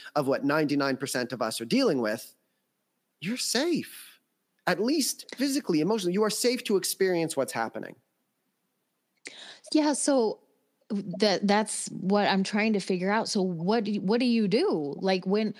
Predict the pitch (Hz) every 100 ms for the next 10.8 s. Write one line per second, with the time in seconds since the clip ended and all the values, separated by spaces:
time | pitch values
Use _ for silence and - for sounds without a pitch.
0 | - - 190 208 220 247 208 185 185 185
1 | 175 165 - 160 160 156 - - 190 -
2 | 190 190 170 - 208 190 175 170 170 151
3 | 165 170 160 156 160 160 175 160 - -
4 | 208 190 170 165 165 160 170 165 170 185
5 | 175 175 170 147 143 - 196 185 196 190
6 | 185 151 151 180 - - - - 185 185
7 | 180 175 175 165 170 165 170 - 170 160
8 | - 175 160 - 185 175 - 165 190 190
9 | 214 185 185 - 190 180 170 160 156 151
10 | - _ - 170 156 160 165 -